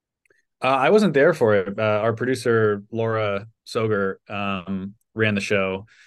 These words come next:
Uh, but like you were saying, you know, they have a lot of shows that I think are going on um, in New York all the time, and they make it a part of the fest. And it's a, I feel like it's a great moment where they're able to shine a light on so many great comedians and, um, and shows that, that go on in New York,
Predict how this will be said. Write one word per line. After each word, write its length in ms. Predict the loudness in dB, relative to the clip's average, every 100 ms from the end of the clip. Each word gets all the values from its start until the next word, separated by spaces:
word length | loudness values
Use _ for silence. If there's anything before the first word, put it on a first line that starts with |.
| _ -20 _
Uh, 160 | -2 0
but 100 | 2
like 140 | 2
you 80 | 2
were 60 | -4
saying, 480 | -2 -2 -2 -4 -4
you 60 |
know, 120 | -2
they 140 | -2 -2
have 100 | -2
a 40 |
lot 120 | -2
of 80 | -4
shows 300 | -4 -4 -4
that 80 | -6
I 40 |
think 220 | -8 -8 -8
are 60 |
going 260 | -6 -4 -4
on 480 | -4 -4 -4 -6 -8 _ -8
um, 500 | -6 -6 -8 -10 -6
in 100 | -4
New 60 | 0
York 220 | 0 0
all 120 | -2
the 60 | -2
time, 520 | -2 0 0 -4 -10
and 160 | -6 -2
they 380 | -2 -2 -4 -6 -10 -6
make 180 | -4 -2
it 60 |
a 40 | -2
part 180 | -2
of 140 | -4 -8
the 60 |
fest. 500 | -8 -4 -4 -6 -10
And 120 | -8 -8
it's 140 | -2
a, 240 | -2 -2 -6
I 60 | -4
feel 120 | 0
like 100 | 0
it's 100 | 0
a 40 | -2
great 280 | 0 0 0
moment 500 | -2 0 0 -4 -4
where 120 | -6
they're 120 | -2
able 160 | -2 -4
to 60 |
shine 300 | -4 -4 -4
a 60 | -4
light 340 | -4 -4 -6
on 380 | -10 -10 -8 -12 -14 -20 _ _ _
so 220 | -4 0
many 160 | 2 2
great 240 | 0 -2
comedians 720 | -2 -4 -2 -4 -6 -8 -8
and, 420 | -8 -10 -10 -14 -20 -20 -20 -18 -6
um, 420 | -4 -2 -4 -6 -4
and 140 | -2
shows 340 | 2 2 2 -2
that, 180 | -4
that 160 | -4 -4
go 180 | -4 -2
on 200 | 0 0
in 80 | -4
New 80 |
York, 360 | -10 -12 -14